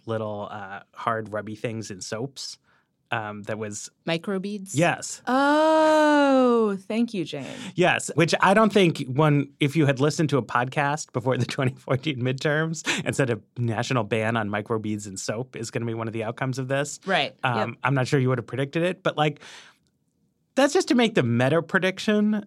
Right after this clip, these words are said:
Speaker 1: that, like, stuff tends to happen.
Speaker 2: Right.
Speaker 1: And to look at some particular possibilities, like, Donald Trump is a candidate. Well, he said a lot of things as a candidate, but, like, one of the things he said was that we should raise the minimum wage to ten dollars an hour.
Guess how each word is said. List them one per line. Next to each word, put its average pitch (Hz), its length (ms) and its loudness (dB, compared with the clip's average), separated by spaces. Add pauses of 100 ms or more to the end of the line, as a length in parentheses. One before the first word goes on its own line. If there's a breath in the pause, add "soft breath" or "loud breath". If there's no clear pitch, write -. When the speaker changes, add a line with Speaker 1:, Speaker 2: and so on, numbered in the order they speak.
Speaker 1:
that, 147 180 0
like, 147 340 2
stuff - 640 -4 (180)
tends 202 440 0
to 143 580 0 (400)
happen. - 760 -4 (180)
Speaker 2:
Right. 165 320 -4
Speaker 1:
And 202 460 2
to 302 100 0
look 440 180 2
at 453 100 0
some 254 340 2
particular 226 580 0
possibilities, 101 920 -6
like, 147 200 -2 (580)
Donald 302 260 4
Trump 262 220 4
is 165 80 0
a 143 60 0
candidate. 139 760 -2 (640 loud breath)
Well, 175 180 4
he 226 140 2
said 262 160 2
a 185 60 6
lot 113 200 2
of 120 80 -2
things 131 240 -2
as 127 80 -6
a 139 60 -2
candidate, 156 480 0
but, 180 100 0
like, 208 140 2
one 349 240 4
of 392 80 4
the 311 80 4
things 165 260 2
he 135 100 0
said 123 280 0
was 113 100 -2
that 120 140 0
we 123 80 0
should 120 240 -4
raise 127 180 0
the 123 80 -4
minimum 113 320 -2
wage 101 300 -6
to 98 100 -12
ten 110 220 -8
dollars 90 320 -12
an 101 80 -14
hour. 90 280 -16